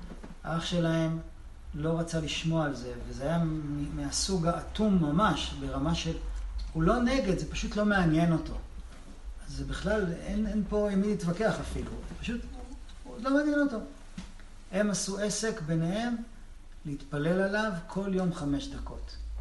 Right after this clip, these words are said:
זהו. וכך עברו מספר שנים. ויום אחד, אה,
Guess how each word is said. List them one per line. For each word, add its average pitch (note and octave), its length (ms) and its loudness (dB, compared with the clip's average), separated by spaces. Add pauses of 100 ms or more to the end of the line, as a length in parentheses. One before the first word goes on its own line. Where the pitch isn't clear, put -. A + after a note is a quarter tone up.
זהו. C4+ 240 -2 (1200)
וכך G3+ 320 0
עברו F#3 220 0
מספר E3+ 360 0
שנים. F3+ 440 0 (720)
ויום F#3+ 180 -2
אחד, F#3 280 4 (680)
אה, D3+ 40 -6